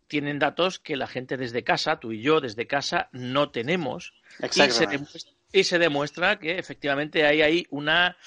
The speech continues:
Speaker 1: acción punitiva por parte de Sebastian Vettel, inapreciable desde, desde casa, desde la televisión. Todo aparente, aparentemente es, es una derrapada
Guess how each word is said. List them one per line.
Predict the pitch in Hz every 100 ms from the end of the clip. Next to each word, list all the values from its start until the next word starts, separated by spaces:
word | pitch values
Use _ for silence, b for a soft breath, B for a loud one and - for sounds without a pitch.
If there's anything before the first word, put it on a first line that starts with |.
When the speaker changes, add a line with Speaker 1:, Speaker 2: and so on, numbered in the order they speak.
| B B B _ -
Speaker 1:
acción | 151 - 170 160 160 175 196 _ _
punitiva | 156 160 160 175 165 160 196 _ _
por | - 117
parte | 131 120 135
de | 135
Sebastian | - 139 139 139 135
Vettel, | 151 208 208
inapreciable | 165 151 143 151 143 160 175 165 151 156 151 _
desde, | 123 117 123 117 104
desde | 110 104
casa, | 151 147 170
desde | 143 123 117
la | 120 113
televisión. | 107 110 104 139 151 - B B B B B _
Todo | - 131
aparente, | 139 139 139 143 143 143 143 -
aparentemente | 127 113 127 135 147 160
es, | 127 -
es | 127 -
una | 135 131
derrapada | 127 131 127 135 127 120 113